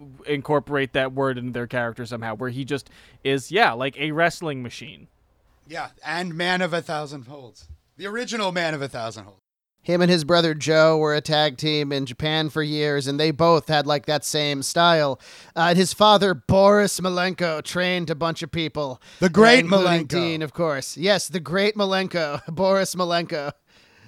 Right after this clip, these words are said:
Speaker 3: Uh, yes, that's where that comes from. And, um, yeah, great.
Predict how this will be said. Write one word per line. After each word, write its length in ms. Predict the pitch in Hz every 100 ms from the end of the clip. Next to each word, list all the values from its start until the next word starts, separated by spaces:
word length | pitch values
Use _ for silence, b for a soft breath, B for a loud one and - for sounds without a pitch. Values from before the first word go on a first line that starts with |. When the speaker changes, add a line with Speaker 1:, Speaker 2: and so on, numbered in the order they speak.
| b -
Speaker 3:
Uh, 260 | 131 143
yes, 420 | 135 185 170 135 -
that's 260 | 165 165
where 120 | 165
that 200 | 165 170
comes 240 | 165 156 135
from. 460 | 147 135 131 120 131
And, 400 | 143 139 139 127
um, 460 | 131 127 123 107 110
yeah, 220 | 123 117
great. 320 | - 175 175